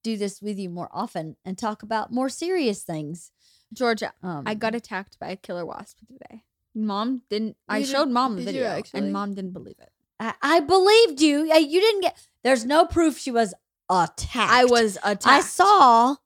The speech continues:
Speaker 1: the wasp. I do not believe it was a killer wasp.
Speaker 2: It was at least this big.
Speaker 1: I think it was a hornet.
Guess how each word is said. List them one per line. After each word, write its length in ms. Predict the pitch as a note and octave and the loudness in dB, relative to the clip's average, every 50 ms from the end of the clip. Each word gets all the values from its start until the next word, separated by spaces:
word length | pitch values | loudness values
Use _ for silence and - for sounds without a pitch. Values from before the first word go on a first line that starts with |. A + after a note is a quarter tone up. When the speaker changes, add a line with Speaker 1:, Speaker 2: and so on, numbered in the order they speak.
| _ - | _ -2
Speaker 1:
the 100 | A#3 A#3+ | 0 2
wasp. 640 | A#3 B3 B3+ A#3+ G#3 F3 D#3+ D#3 F3+ A3+ - - _ - | 4 6 6 6 6 6 4 4 2 0 -2 -10 _ -10
I 60 | B3+ | -4
do 120 | G3+ F#3 G#3 | 0 2 2
not 160 | C4 D#4 D#4 | 2 2 2
believe 220 | D#4 D#4+ D#4+ D#4 | 0 0 0 0
it 20 | D4 | -2
was 140 | D4+ C#4 D4+ | -4 -8 -8
a 40 | |
killer 260 | B3 - A#3+ F#3+ F3 E3 | -4 -2 -2 0 0 -2
wasp. 400 | D3+ A#2 A#2 G3 G3 - - - - _ _ _ _ _ - | -2 -2 -4 -4 -6 -8 -16 -20 -20 _ _ _ _ _ -2
Speaker 2:
It 100 | C#4 C#4 | -2 0
was 280 | C4+ D4 C#4 - - _ _ _ _ _ _ _ _ _ - | 2 0 0 -2 -6 _ _ _ _ _ _ _ _ _ -2
at 180 | C#4+ C4+ C4 C4 | 0 0 0 0
least 460 | B3 A#3 C4 C4+ D4 C#4 - _ _ _ _ _ _ _ _ _ | 0 -2 0 0 0 -2 -4 _ _ _ _ _ _ _ _ _
this 600 | A3+ A3+ A3+ A3+ A#3 C4+ C4+ C#4+ C#4+ - - _ _ _ _ _ _ _ _ A3+ A3+ | -16 -14 -10 -4 0 0 0 0 -2 -10 -20 _ _ _ _ _ _ _ _ -16 -8
big. 400 | A#3+ B3 A#3+ A#3 A3 F#3+ _ _ - | -6 -4 -4 -4 -6 -10 _ _ -8
Speaker 1:
I 60 | B3 | -4
think 140 | C#4 E4 E4 | -2 -2 -2
it 40 | C#4+ | -2
was 120 | A3+ G3 | -2 -2
a 40 | F3+ | -4
hornet. 520 | C#3+ E3+ F#3+ F#3+ F3 D#3 - - _ - | -4 -4 -4 -4 -4 -6 -10 -14 _ -20